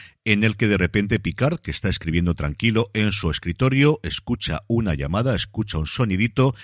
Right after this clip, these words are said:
un sonidito que ni él ni el ordenador son capaces de identificar,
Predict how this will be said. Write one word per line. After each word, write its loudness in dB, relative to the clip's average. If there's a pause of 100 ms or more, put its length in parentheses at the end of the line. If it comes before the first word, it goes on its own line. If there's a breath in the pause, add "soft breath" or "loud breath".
un 8
sonidito 4
que 2
ni 6
él 6
ni 4
el 6
ordenador 2
son 0
capaces 0
de -2
identificar, 2